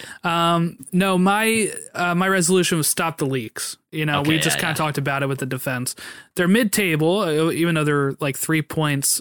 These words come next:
Speaker 1: above bottom. Um, but their goals conceded per match is ranked rock bottom. So they just
Speaker 2: Right.
Speaker 1: gotta, gotta stop the leaks, and, uh, maybe they can buy some defenders.
Speaker 2: Yeah,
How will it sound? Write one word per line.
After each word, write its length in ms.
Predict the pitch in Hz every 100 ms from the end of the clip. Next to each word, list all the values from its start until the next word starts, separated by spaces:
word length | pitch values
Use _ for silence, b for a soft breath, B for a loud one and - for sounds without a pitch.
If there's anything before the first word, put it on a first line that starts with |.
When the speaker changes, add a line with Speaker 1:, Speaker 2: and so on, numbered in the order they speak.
| -
Speaker 1:
above 360 | 147 143 127
bottom. 440 | 123 110 113 143 190 B B B _ _ -
Um, 380 | 139 135 131 -
but 220 | 147 -
their 340 | 147 139 135 131
goals 240 | 170 175 160
conceded 720 | 165 143 - 147 143 135 - _ -
per 160 | - 147
match 320 | 135 135 -
is 180 | 131 -
ranked 320 | 139 131 120 -
rock 440 | 131 139 147 -
bottom. 500 | 131 107 101 95 113 -
So 360 | - 135 120
they 160 | 120 135
just 240 | 147 143
Speaker 2:
Right. 60 | 170 170
Speaker 1:
gotta, 220 | 175 160 _ _ _ _ _ _ -
gotta 160 | 208 190
stop 260 | - 196
the 80 | 190
leaks, 340 | 175 175 - 175
and, 360 | 151 143 139
uh, 340 | 143 139 135 127 _ -
maybe 220 | 160 165
they 140 | 160 151
can 160 | 151
buy 200 | 143 143
some 260 | 139 135 131
defenders. 500 | 127 131 120 113 - _ _ _ _ _
Speaker 2:
Yeah, 200 | - 92